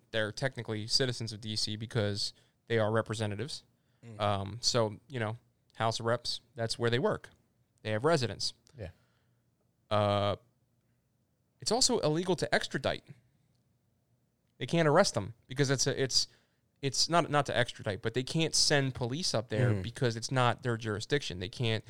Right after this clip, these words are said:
Speaker 2: Right.
Speaker 1: it's not a state. It's
Speaker 2: Right.
Speaker 1: federal police. It's federal level.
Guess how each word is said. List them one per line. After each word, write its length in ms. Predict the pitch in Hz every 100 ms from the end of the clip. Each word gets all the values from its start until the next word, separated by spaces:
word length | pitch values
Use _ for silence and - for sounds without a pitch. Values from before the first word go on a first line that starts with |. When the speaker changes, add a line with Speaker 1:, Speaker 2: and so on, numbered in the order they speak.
| 104
Speaker 2:
Right. 120 | 95
Speaker 1:
it's 140 | 117 -
not 380 | 127 131 127 - _ _ _ _ _ _ _ -
a 40 |
state. 380 | - - 139 - _ _ _ _ _ _ _ _ -
It's 120 | -
Speaker 2:
Right. 220 | 120 95 - _ _
Speaker 1:
federal 300 | 160 156 123
police. 480 | 107 113 101 - -
It's 220 | 117 113
federal 420 | - - 160 131 107
level. 360 | 95 - -